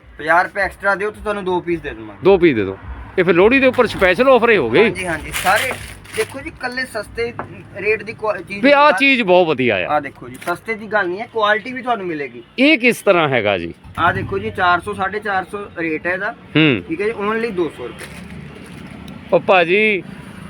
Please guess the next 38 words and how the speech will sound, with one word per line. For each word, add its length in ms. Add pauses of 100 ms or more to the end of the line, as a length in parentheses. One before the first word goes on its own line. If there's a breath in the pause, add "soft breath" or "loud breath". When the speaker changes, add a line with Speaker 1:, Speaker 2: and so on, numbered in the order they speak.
(320)
Speaker 2:
ਫਿਰ 100
ਲੁਧਿਆਣੇ 600
ਅਸੀਂ 160
ਕੱਲ੍ਹ 240
ਹੀ 60
ਜਾਣਾ 240
ਕਿਸੇ 280
ਨੇ। 220 (100)
Speaker 1:
ਬਿਲਕੁਲ 340
ਜੀ, 80
ਬਿਲਕੁਲ, 320
ਤੁਹਾਨੂੰ 280
ਇੱਥੇ 220
ਹੀ 60
ਸਾਰੇ 260
ਤਰ੍ਹਾਂ 220
ਦਾ 100
ਆਫਰ 260
ਮਿਲੇਗਾ 200
ਜੀ। 80
Speaker 2:
ਇੱਥੇ 320
ਸਾਰੇ 300
ਤਰ੍ਹਾਂ 240
ਦਾ 80
Speaker 1:
ਆਹ 60
Speaker 2:
ਆਫਰ। 100
Speaker 1:
ਦੇਖੋ 200
ਜੀ, 80
ਫੈਂਸੀ 380
ਵੈਰਾਈਟੀ 460
ਵੀ 140
ਮਿਲੇਗੀ, 240
ਇਕੱਲੇ 340
ਆਪਾਂ 260
ਰੇਟ 240
ਵੱਲ 200
ਨਹੀਂ 160
ਜਾਂਦੇ। 240